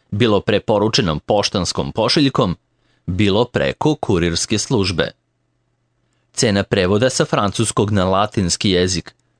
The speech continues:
ili sa latinskog na francuski jezik je tri hiljade i tri stotine dinara po jednoj strani.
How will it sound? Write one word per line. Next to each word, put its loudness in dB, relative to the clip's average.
ili 2
sa 0
latinskog 0
na 0
francuski -2
jezik 0
je 2
tri -2
hiljade 0
i 0
tri 0
stotine 0
dinara 2
po -4
jednoj -2
strani. -2